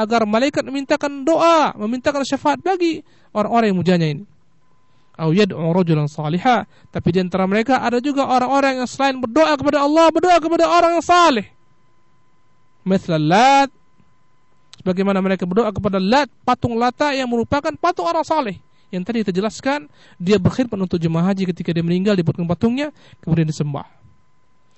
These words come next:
Au nabiyan mithla Isa, atau ada di antara mereka yang juga menyembah Nabi, sebagaimana mereka menyembah Isa pada zaman Rasulullah, orang-orang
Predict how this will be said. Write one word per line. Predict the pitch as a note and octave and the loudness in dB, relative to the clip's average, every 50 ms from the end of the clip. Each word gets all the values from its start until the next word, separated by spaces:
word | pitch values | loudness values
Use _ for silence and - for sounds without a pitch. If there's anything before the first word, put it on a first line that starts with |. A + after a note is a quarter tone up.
| _ _ | _ _
Au | _ D4+ E4 E4+ F4 | _ 4 6 6 6
nabiyan | F4 F4 F4 F#4+ G#4 G4 E4 C4 A3 F3 F3 | 6 2 4 6 6 6 6 6 4 2 0
mithla | E3+ E3+ - E3+ D#3+ G3 B3+ | -4 -4 -2 -4 -4 -4 -4
Isa, | C4 - - F3+ E3+ A#3 | -6 -6 -6 -6 -6 -6
atau | A#3+ - E4 C#4+ - | -8 -8 -8 -6 0
ada | F4+ F#4+ F#4+ F#4+ F4 | 0 2 2 2 0
di | F4+ | -4
antara | E4 D4 D#4+ D4 C#4+ | -4 -2 -2 -2 0
mereka | D4 D4+ D4+ D#4+ D#4 | -2 -2 -2 0 -2
yang | D4+ | 0
juga | C4+ C4+ B3 B3+ | 0 0 0 0
menyembah | B3 B3 C4+ D#4 D4 D4 C4+ C4 | -2 -2 -4 -4 -2 -2 -2 0
Nabi, | D4+ D#4+ D#4+ F#4 F4+ D#4+ A3+ A3+ - _ - - _ - | 0 2 4 4 4 4 2 0 -8 _ -20 -20 _ -8
sebagaimana | - - F#3 F3+ F3+ F3+ E3+ E3 | -4 -2 0 0 2 0 2 0
mereka | E3 F#3+ G3 - - | 2 0 0 0 0
menyembah | F3 E3+ E3+ D#3+ D#3+ F3 | 0 0 2 2 0 0
Isa | A3+ C4+ B3 - G3+ | 0 -2 0 0 0
pada | F3+ F3+ E3+ | 0 0 0
zaman | E3+ E3 F3+ F3+ E3+ E3 - | 0 0 0 0 -2 -2 -2
Rasulullah, | - E3+ E3 G3+ B3 B3+ G3+ - | -2 -4 -2 0 0 0 2 0
orang-orang | F#3 F3+ E3+ F3+ G#3+ A#3+ C4 C#4+ D4 | 0 -2 0 2 2 2 2 2 -2